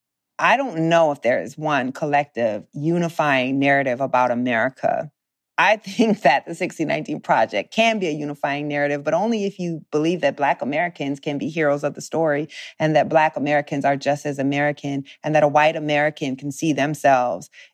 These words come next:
um, in the struggle, uh, to make this a democracy and a,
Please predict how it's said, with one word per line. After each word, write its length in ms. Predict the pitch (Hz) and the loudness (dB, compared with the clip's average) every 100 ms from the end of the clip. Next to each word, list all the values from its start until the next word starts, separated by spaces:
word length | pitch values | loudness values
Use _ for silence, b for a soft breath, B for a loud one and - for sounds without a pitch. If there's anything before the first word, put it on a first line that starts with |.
| - | 0
um, 500 | 143 131 135 196 - _ _ _ - | 2 4 2 -2 -12 _ _ _ -2
in 160 | 170 | 0
the 100 | 147 | 0
struggle, 680 | 143 - 147 143 113 120 - _ - | -2 2 4 4 2 0 -8 _ -4
uh, 120 | 147 | -2
to 140 | 143 143 | -2 -2
make 280 | 143 143 139 | 0 0 -2
this 200 | 143 143 | -4 -2
a 80 | 139 | -2
democracy 880 | 135 131 135 - 143 135 127 110 - | 0 0 0 -4 -4 -2 -2 -2 -4
and 160 | 151 143 | -2 0
a, 180 | 131 | -2